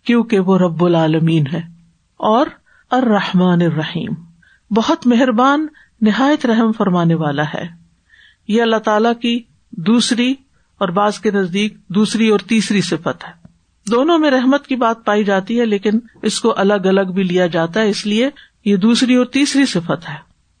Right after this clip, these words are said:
تو جہاں سارے جہانوں کی ربوبیت کا ذکر ہوا، ساتھ ہی اللہ تعالیٰ کی بے پناہ رحمت کا ذکر آ گیا،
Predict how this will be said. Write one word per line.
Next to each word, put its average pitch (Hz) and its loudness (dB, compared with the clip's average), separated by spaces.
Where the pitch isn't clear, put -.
تو 240 0
جہاں 254 0
سارے 277 0
جہانوں 226 2
کی 247 -2
ربوبیت 214 2
کا 311 0
ذکر 269 -2
ہوا، 311 2
ساتھ 240 -2
ہی 240 2
اللہ 214 2
تعالیٰ 202 0
کی 226 -4
بے 190 2
پناہ 190 2
رحمت 185 0
کا 180 0
ذکر 165 -4
آ 147 -4
گیا، 151 -8